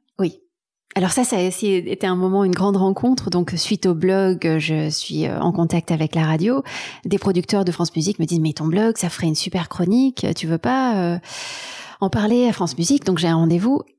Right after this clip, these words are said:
Là aussi, grand moment, euh, de, de, où tu, tu sens que ta, ta vie bascule.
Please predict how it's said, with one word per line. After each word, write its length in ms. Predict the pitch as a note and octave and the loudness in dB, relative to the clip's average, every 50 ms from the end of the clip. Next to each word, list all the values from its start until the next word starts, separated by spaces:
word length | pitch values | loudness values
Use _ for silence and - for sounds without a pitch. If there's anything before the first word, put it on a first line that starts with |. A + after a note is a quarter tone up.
| _ _ - | _ _ 0
Là 260 | G3+ G3 G#3+ G#3+ G3 | 0 2 2 4 2
aussi, 260 | F3 F3 - - A3+ | 2 0 0 -2 -2
grand 220 | F#3+ - F3 G3 G3 | -2 0 2 2 2
moment, 480 | F#3+ F#3+ F3 F#3 F#3 F#3+ F#3+ F#3+ F3 | 2 2 2 4 4 4 4 4 4
euh, 120 | D#3+ D#3 D#3 | 4 2 2
de, 260 | D3+ D#3 D#3+ D#3+ E3 | 2 2 0 0 0
de, 220 | E3 E3+ F3 - - - | 0 0 -2 -2 -2 -2
où 160 | - - - | -4 -4 -6
tu, 200 | - - - - | -6 -8 -8 -6
tu 100 | - - | -4 -4
sens 180 | F3+ - G3+ G3 | -2 0 -2 0
que 40 | - | 0
ta, 180 | G#3 E3 B2 C#3+ | 0 -2 0 0
ta 140 | - F3+ | -2 -2
vie 140 | F3 E3+ G3 | -2 -2 -2
bascule. 500 | F3 E3 E3 - - - - B3+ D#4 C#4 | -2 -2 -2 -4 -4 0 2 2 2 2